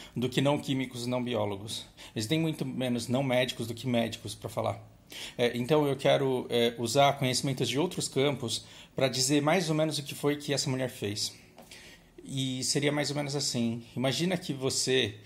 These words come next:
é professor de português. Imagina que você estudou letras na faculdade. É, e aí, de repente, aparece um cara que tem uma graduação numa faculdade X de letras. E aí ele aparece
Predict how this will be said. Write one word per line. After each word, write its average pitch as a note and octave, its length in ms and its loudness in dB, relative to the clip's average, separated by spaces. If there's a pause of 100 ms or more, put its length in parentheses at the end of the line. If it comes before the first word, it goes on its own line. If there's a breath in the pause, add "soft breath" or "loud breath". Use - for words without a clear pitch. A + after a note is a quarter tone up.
(440 loud breath)
é A2 460 0
professor A#2+ 460 -2
de A2+ 720 -4
português. - 720 -4 (340 loud breath)
Imagina A2 300 0
que - 80 -14
você A#2+ 200 0
estudou A2+ 540 0
letras G#2+ 520 -4
na A2 100 -2
faculdade. G#2 640 -2 (580 loud breath)
É, A#2+ 380 4
e B2+ 100 2
aí, D3+ 220 4
de C3+ 120 2
repente, C3+ 300 0
aparece C#3 320 2
um C3+ 60 2
cara B2 300 6
que - 80 -10
tem C3+ 100 0
uma C3 140 0
graduação C3+ 640 2
numa C#3 160 0
faculdade C3 500 2
X C3+ 340 2
de A2+ 100 -2
letras. G#2+ 540 -4 (400 loud breath)
E B2 120 2
aí C#3 160 4
ele D3+ 80 6
aparece C#3 680 4